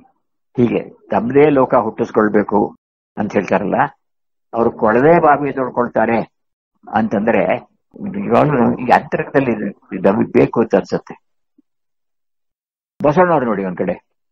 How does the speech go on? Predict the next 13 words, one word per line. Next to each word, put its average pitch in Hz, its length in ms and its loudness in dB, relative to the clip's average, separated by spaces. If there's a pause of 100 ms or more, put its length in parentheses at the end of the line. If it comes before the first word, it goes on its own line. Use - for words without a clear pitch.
(220)
ನನಗೆ 139 300 2
ಇದು 101 100 -2
ತುಂಬಾ 131 220 2
ಇಷ್ಟ 147 240 2
ಆಗಿದ್ದದು. 131 540 0 (240)
ನಾನು 120 120 2
ಹೇಳ್ತಾ 170 220 2
ಇರ್ತೀನಿ 135 420 0 (420)
ಯಾವಾಗ್ಲೂನು, 120 560 0 (220)
"ಇವನಾರವ, 135 920 4 (100)
ಇವನಾರವ, 127 720 2 (360)
ಇವನಾರವ 123 840 2 (200)
ಎಂದೆನಿಸದಿರಯ್ಯ." 110 1000 -2